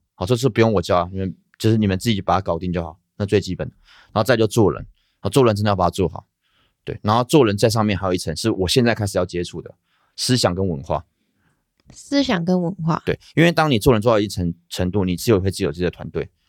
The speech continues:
Speaker 1: 你自己的团队开始，你就要建立你的管理哲学。你的管理哲学有两个，两个点，第一个是你的文化，你要塑造一个管理的，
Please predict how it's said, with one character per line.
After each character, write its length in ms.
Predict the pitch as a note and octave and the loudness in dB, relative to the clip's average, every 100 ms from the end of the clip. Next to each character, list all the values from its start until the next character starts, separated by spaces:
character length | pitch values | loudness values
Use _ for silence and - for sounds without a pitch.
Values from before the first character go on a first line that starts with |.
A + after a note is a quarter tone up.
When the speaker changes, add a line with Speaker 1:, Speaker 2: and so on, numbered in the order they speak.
| _ - | _ -4
Speaker 1:
你 80 | A2 | 2
自 60 | |
己 40 | D3 | 2
的 80 | |
团 160 | - G#2+ | 2 0
队 100 | A2 | 0
开 140 | G2+ | 0
始， 160 | G2+ F#2 | -2 -2
你 60 | E2 | 0
就 100 | F#2+ | 0
要 40 | |
建 140 | F#2+ | 0
立 100 | F#2+ | -2
你 40 | F2+ | -2
的 100 | D#2 | -2
管 160 | E2+ | -2
理 120 | E2+ E2 | -2 -2
哲 160 | C#2 | -6
学。 240 | - D#2 - _ _ - | -8 -10 -12 _ _ -2
你 80 | G#2+ | 0
的 60 | |
管 180 | A2 C3 | 2 0
理 40 | |
哲 160 | A2 G#2 | 0 0
学 200 | F#2 F#2+ | 0 0
有 100 | F#2 | 2
两 220 | F#2+ F2 | 0 -2
个， 120 | - - | -6 -6
两 160 | F2+ | -4
个 80 | E2 | -4
点， 200 | D#2+ C2 - - | -10 -12 -14 -6
第 80 | C3 | 2
一 40 | |
个 100 | A2+ | 2
是 80 | A2+ | 2
你 40 | |
的 80 | G2 | 0
文 140 | F2 E2 | -2 -6
化， 200 | F#2+ - _ _ _ _ _ - | -6 -8 _ _ _ _ _ 0
你 80 | |
要 60 | A#2 | 0
塑 200 | B2 C#3 | 2 0
造 100 | B2+ | 2
一 40 | |
个 100 | G2+ | 0
管 160 | F2 F#2 | 0 0
理 40 | |
的， 80 | F2+ | -2